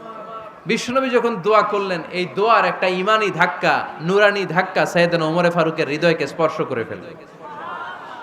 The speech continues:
দোয়া is like a missile। এই যে আমরা দোয়া করি, এটা মিসাইলের মতো।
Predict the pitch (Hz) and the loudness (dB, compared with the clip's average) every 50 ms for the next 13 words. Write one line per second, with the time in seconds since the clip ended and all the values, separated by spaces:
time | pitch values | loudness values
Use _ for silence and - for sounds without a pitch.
0 | - - - - - - - - - - - - 139 196 220 208 190 240 277 285 | -16 -16 -16 -18 -20 -20 -20 -20 -20 -18 -18 -2 2 4 4 8 10 10 10 10
1 | 285 285 269 208 170 170 233 240 247 - - 247 233 220 226 220 160 208 226 214 | 10 8 4 2 0 2 4 4 4 4 2 -2 -2 -2 -2 0 2 4 4 4
2 | 185 160 151 143 - - - - - - - - - - - - - 180 190 196 | 4 2 -2 -4 -8 -14 -16 -16 -16 -18 -18 -18 -20 -20 -20 -6 -4 -2 0 2
3 | 226 220 220 220 180 151 202 226 226 220 220 226 214 208 190 - 202 190 196 202 | 2 2 2 0 0 2 6 6 6 6 4 4 2 2 2 2 0 -2 -2 -2
4 | 185 170 233 226 233 226 220 196 185 160 143 - 127 | 2 4 6 6 6 6 4 2 0 -2 -4 -4 -8